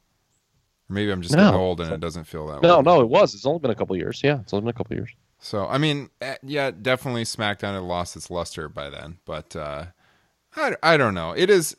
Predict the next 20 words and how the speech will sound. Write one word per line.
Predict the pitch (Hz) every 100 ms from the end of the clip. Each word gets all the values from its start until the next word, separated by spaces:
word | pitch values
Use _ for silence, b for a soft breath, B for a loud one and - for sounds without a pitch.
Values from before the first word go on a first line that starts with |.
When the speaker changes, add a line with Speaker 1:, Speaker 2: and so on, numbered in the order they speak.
| b b b b b
Speaker 1:
it | 202
is | 180 131
odd, | 104 90 85
though. | 82 80 82
I, | 139 156
I | 147
can't | 131 139 104
believe | 90 87 85 82
that | 82
they | 85
haven't | 85 82 80
gone | 80 82 80 80 80 90
earlier | 87 80 78 73
because, | 71 80 90 78 78 80 - - _ -
yeah, | 80 - - _ -
it, | 120 -
it | - 120
is. | 113 101 92
Speaker 2:
You | 113
would | 240